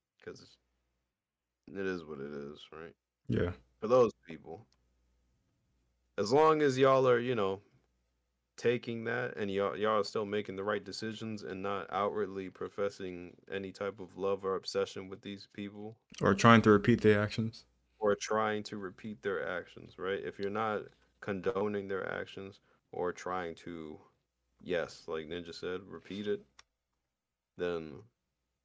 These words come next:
Speaker 1: you know, I won't have, I won't hold judgment.
Speaker 2: I feel like even worse than these
Speaker 1: There's
Speaker 2: serial
Speaker 1: a
Speaker 2: killer
Speaker 1: whole
Speaker 2: people.
Speaker 1: show about it.
Speaker 2: Oh, there's a
Speaker 1: It's
Speaker 2: show?
Speaker 1: really not that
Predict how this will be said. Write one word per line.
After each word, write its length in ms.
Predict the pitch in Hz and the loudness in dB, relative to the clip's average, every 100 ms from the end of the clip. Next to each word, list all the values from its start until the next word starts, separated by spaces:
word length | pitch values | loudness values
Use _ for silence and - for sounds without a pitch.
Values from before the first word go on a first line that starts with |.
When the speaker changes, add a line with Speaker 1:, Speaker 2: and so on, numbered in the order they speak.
| _ _ _ | _ _ _
Speaker 1:
you 140 | 90 | -6
know, 240 | 82 85 104 _ _ _ _ - | -4 -6 -8 _ _ _ _ -8
I 80 | 82 | -4
won't 340 | 98 92 78 | -2 -2 -4
have, 340 | 92 85 80 80 - | -4 -2 -4 -8 -8
I 40 | |
won't 240 | 87 95 85 | -2 -2 -2
hold 260 | 90 82 | -2 -2
judgment. 400 | 76 82 71 71 - - - - - - - _ _ _ _ _ _ _ - - - - _ _ _ _ _ _ _ _ - - | -2 -2 -2 -10 -18 -20 -20 -20 -20 -20 -20 _ _ _ _ _ _ _ -20 -20 -20 -20 _ _ _ _ _ _ _ _ -20 -6
Speaker 2:
I 120 | - 123 | 6 6
feel 160 | 131 | 6
like 320 | 247 156 117 - - - - - - | 10 10 10 2 -16 -18 -20 -20 2
even 200 | - 190 117 | 10 12 12
worse 160 | 165 | 12
than 100 | 131 | 12
these 120 | 117 | 10
Speaker 1:
There's 140 | - 147 | 12 10
Speaker 2:
serial 20 | 143 | 10
Speaker 1:
a 20 | |
Speaker 2:
killer 120 | 110 | 6
Speaker 1:
whole 180 | 101 - | 6 4
Speaker 2:
people. 80 | - - | 2 2
Speaker 1:
show 220 | 104 123 127 131 139 | 6 6 6 2 0
about 80 | |
it. 180 | 147 156 - _ _ _ _ _ | 0 -4 -8 _ _ _ _ _
Speaker 2:
Oh, 80 | 127 | 12
there's 160 | 135 143 | 12 12
a 40 | |
Speaker 1:
It's 80 | 101 | 10
Speaker 2:
show? 240 | - 113 | 8 8
Speaker 1:
really 160 | 98 92 98 - | 6 6 4 4
not 160 | 135 147 | 2 4
that 240 | 143 147 | 4 4